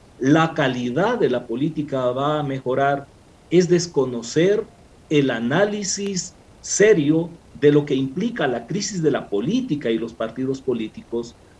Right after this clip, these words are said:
los ejes de la reforma y de la modernización de las organizaciones políticas, de tal modo que lejos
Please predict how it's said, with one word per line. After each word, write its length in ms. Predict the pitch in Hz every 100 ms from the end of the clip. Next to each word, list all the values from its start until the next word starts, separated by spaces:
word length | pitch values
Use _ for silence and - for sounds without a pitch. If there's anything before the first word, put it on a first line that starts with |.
| -
los 280 | 143 160
ejes 320 | 220 233 226 165
de 100 | 151
la 160 | 139
reforma 680 | 120 120 - 208 254 214 143
y 80 | 127
de 140 | 123
la 80 | 117
modernización 1000 | 113 113 110 110 110 110 104 170 208 185 - - -
de 100 | 117
las 160 | 113
organizaciones 760 | 117 113 107 113 104 151 160 151
políticas, 680 | 156 147 139 131 131 127 - - - - 240
de 100 | 320
tal 200 | 285 269
modo 340 | 285 285 -
que 280 | 254 254 -
lejos 800 | 214 247 330 - 113 151 160